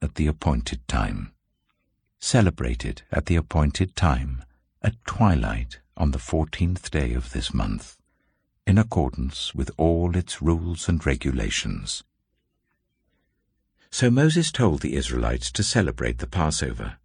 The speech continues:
and they did so in the desert of Sinai at twilight on the fourteenth day of the first month. The Israelites did everything just as the Lord commanded Moses.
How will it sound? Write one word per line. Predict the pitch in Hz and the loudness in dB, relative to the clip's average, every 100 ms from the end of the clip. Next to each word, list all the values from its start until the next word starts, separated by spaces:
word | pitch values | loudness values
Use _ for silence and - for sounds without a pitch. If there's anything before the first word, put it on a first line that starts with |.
| - | 2
and | 107 | 4
they | 123 | 4
did | 120 123 | 4 2
so | - 98 90 | 2 2 2
in | 98 | 2
the | 98 | 2
desert | 98 87 98 | 2 2 2
of | 107 | -2
Sinai | - 104 82 71 71 76 - | 0 2 2 0 -2 -2 -2
at | 110 | -4
twilight | - - 95 78 78 90 - | -4 0 2 2 0 -2 -2
on | 78 | -2
the | 69 | -2
fourteenth | - 101 101 - 110 110 | -4 -6 -2 2 2 2
day | 98 78 | 0 0
of | 78 - | 0 -2
the | 90 | -2
first | - 67 - - | -2 -2 -2 -2
month. | 64 - - - _ _ _ _ _ _ _ _ | -2 -4 -10 -20 _ _ _ _ _ _ _ _
The | - 120 | -2 2
Israelites | 135 123 127 120 120 - | 2 4 2 2 0 0
did | 131 117 117 | 0 0 0
everything | 107 - 62 - 57 57 | 0 0 -2 -4 -4 -2
just | - 69 - - | 0 0 -2 -8
as | - | -4
the | 101 | -2
Lord | 92 73 57 - | 0 0 -2 -2
commanded | - 85 57 65 73 | 0 0 0 -4 -4
Moses. | 69 58 57 57 - | -4 -4 -4 -6 -10